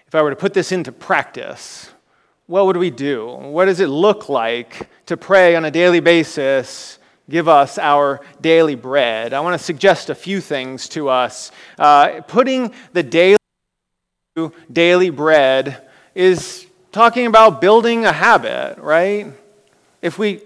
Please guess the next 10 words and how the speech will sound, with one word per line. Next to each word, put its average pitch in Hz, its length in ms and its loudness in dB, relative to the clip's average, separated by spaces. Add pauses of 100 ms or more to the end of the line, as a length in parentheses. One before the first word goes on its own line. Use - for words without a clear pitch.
(120)
try 233 240 4
to 220 80 4
do 202 300 -4
something 202 520 0
daily, 185 240 2
whether 196 160 0 (640)
it's 185 80 -8
a - 20 -8
bread 185 380 2
thing 160 380 -4